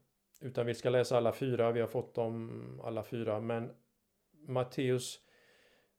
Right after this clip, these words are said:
är det som är läst mest faktiskt genom kyrkans historia. Så att i, när man började få evangelieläsningar på söndagarna i form av evan-, evangeliebok så var det ofta Matteus-texter man valde.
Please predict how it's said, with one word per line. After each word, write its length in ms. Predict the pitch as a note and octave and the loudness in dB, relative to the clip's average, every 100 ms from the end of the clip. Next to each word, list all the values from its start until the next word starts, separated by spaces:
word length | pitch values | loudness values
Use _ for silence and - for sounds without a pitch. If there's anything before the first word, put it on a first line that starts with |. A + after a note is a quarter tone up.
| _ _ _ _ | _ _ _ _
är 240 | D3+ D3 C#3 | 2 2 6
det 200 | C#3 C3 | 4 4
som 180 | C3+ | 4
är 100 | C3 | 4
läst 340 | B2+ A#2+ A#2 - | 6 4 4 0
mest 400 | C3 D#3+ - - | 0 2 -2 -8
faktiskt 600 | - - C3+ B2 B2+ - | -14 -4 -2 0 -2 0
genom 160 | A#2+ | -2
kyrkans 340 | A2 A#2 A2 G#2 | -2 -4 -4 -6
historia. 480 | G2 G#2 G#2 G#2 G2+ | -6 -8 -6 -6 -6
Så 160 | - | -4
att 200 | A#2 - | -4 -6
i, 420 | C3 A#2+ A#2 A#2 - - C#3 - D#3 | -8 -6 -4 -4 -6 -12 -16 -14 -4
när 220 | C3 C3 | 0 2
man 180 | C#3 C#3 | 2 2
började 340 | C#3 B2 A#2+ | 4 4 2
få 240 | - B2+ | 0 -2
evangelieläsningar 920 | A#2 A#2 A#2 A#2 A2+ A2 G#2+ - G#2+ G#2 | 0 0 0 0 0 0 -2 -4 -6 -6
på 100 | A2+ | -2
söndagarna 580 | A#2+ A2+ G2+ G2+ G#2+ | -2 -2 -2 -2 -4
i 40 | G2+ | -6
form 200 | A2+ G#2 | -4 -4
av 120 | G2+ | -4
evan-, 260 | G#2 G#2 - | -6 -8 -10
evangeliebok 1000 | A#2+ G#2+ G#2+ A2 G2+ G2 B2 D#3 - - - _ - _ _ _ _ _ | -10 -6 -2 -2 -2 -2 0 -2 -6 -20 -20 _ -20 _ _ _ _ _
så 200 | - - | -12 -2
var 140 | A#2+ A#2+ | 2 2
det 480 | A2+ A2 G#2+ G#2 - B2+ - G3 - F3 D#3+ | 2 0 -2 -4 -8 -12 -16 -20 -20 -18 -8
ofta 300 | B2+ - G#2+ | -6 -2 -2
Matteus-texter 1120 | G#2+ - C#3 A#2+ G#2 - G#2+ - - - D#3 | -2 -4 -4 -2 -6 -6 -8 -8 -6 -2 0
man 160 | C#3 B2+ | 2 2
valde. 360 | A#2 G#2 G#2 | 2 0 -8